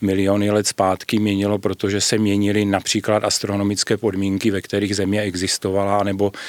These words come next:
se měnily geografické podmínky na Zemi samotné a dneska se mění to, co změní, eh, v tom klimatickém systému člověk. To je ten velký rozdíl, takže ano, klima se měnilo vždy, ale příčiny byly jiné a to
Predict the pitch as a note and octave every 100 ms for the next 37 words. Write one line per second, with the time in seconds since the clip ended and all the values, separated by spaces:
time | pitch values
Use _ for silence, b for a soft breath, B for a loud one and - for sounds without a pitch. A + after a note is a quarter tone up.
0 | B B - G2+ G2+ G2+ G2+ G2+ G2+ G2
1 | G2+ F#2 G#2 - G#2 G2 G2 F#2+ A2 G2+
2 | F#2+ G2+ G2+ G2+ G2 F#2 G2 G#2+ F#2+ G2
3 | - G#2 - G#2 G2+ G#2 G#2 F#2+ - G2+
4 | F#2 F#2+ G2 G2 F#2+ B B B G#2+ F#2
5 | - G2+ G2 G2 G2 F#2 F#2+ F#2+ F#2+ -
6 | G2 - F#2+ F#2+ F#2+ - F#2 F2+ E2+ -
7 | A#2+ A#2+ A2 G2+ G2+ G#2+ G2 G2 G2 F#2
8 | F2+ G2+ G2+ A2+ A2 G2+ G2+ G#2+ A2 A2
9 | A2 G2 F#2+ G#2 A2 B B G2 F#2+ -
10 | F#2+ G#2+ G2+ G2 F#2+ F#2 F#2+ G2+ A2 G2+
11 | - G2+